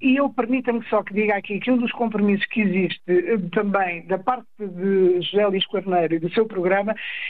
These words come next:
e que eu reputo da maior importância, é a necessidade de haver pactos de regime. E um desses pactos é um pacto que tem que ser feito no domínio da justiça, que permita fazer uma avaliação séria da forma como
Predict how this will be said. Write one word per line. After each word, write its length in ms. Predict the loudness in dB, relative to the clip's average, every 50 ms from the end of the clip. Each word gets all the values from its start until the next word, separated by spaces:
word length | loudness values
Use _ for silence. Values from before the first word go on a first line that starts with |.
| -4 -2
e 100 | -2 0
que 120 | 2 2
eu 120 | 2 2 2
reputo 560 | 0 -4 -8 -2 0 2 2 2 0 -4 -2
da 120 | 0 0 0
maior 400 | 2 0 2 4 4 4 4 2
importância, 880 | 0 -2 -4 -6 -8 -4 0 0 0 0 0 -2 -2 0 0 0 -2 -4 -2
é 400 | 0 2 2 2 2 2 0 0
a 40 | 0
necessidade 1000 | 0 -2 -6 -6 -12 -14 -14 -14 -4 -2 -2 0 2 2 2 2 2 -2 -6 -16
de 480 | -14 -4 0 2 4 4 4 2 2
haver 420 | 0 0 0 2 2 0 0 0 -2 -10 -20 -20 -4 -2
pactos 440 | -2 -2 -2 -6 -12 -6 -4 -2 -2
de 60 | 0
regime. 500 | 0 0 2 2 2 4 4 4 4 4 4
E 20 |
um 180 | 4 2 2 2
desses 380 | 2 0 0 -2 -4 -12 -14 -4
pactos 440 | -2 -2 -2 -2 -6 -14 -12 -10 -10 -8 -8 -10 -10 -8 -2
é 100 | 0 2
um 160 | 2 2 0
pacto 320 | 0 0 0 0 0 -4 -10 -6
que 40 |
tem 160 | -2 0 0 0
que 120 | -2 0
ser 200 | -2 -2 -2 0 -2
feito 280 | 0 0 0 0 2
no 220 | 2 4 4 4 2
domínio 560 | 2 2 2 4 4 4 4 4 4 2 2 0 -6 -12 -6 0
da 100 | 0 2
justiça, 680 | 2 0 -2 -8 -10 -2 -2 0 0 0 0 0 0 0 -4 -18 -20 -2 -2
que 80 | 0
permita 640 | 2 2 2 2 4 4 4 2 2 0 0 0 2
fazer 300 | 0 -2 0 2 0 0
uma 240 | 2 2 2 2 2
avaliação 640 | 2 2 0 -2 0 0 -2 -2 0 -2 -2 -2 -2
séria 340 | -2 0 2 2 2 2
da 100 | 0 -2 -2
forma 300 | 0 -2 0 0 -2 -6 0
como 260 | 0 0 2 2